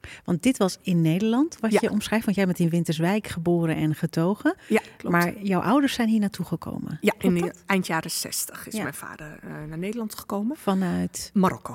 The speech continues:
Speaker 1: Ja.
Speaker 2: Ja. En, eh, hier opgegroeid. Eh, maar zij zelf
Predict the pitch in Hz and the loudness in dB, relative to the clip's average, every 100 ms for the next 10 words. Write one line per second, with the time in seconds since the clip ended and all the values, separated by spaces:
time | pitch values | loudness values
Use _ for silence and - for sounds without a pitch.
0 | - - - - 247 - _ _ _ - | -14 -16 -18 -6 -4 -4 _ _ _ -2
1 | 196 170 165 165 156 160 151 147 180 175 | 0 0 0 -2 0 -2 -4 2 2 2
2 | 185 - - - - - - - - - | 0 -6 -8 -8 -8 -8 -12 -12 -20 -20
3 | - - - _ _ _ _ _ - 240 | -20 -20 -20 _ _ _ _ _ 0 2
4 | 240 233 220 226 226 214 - 190 233 | 6 6 6 6 4 2 2 0 0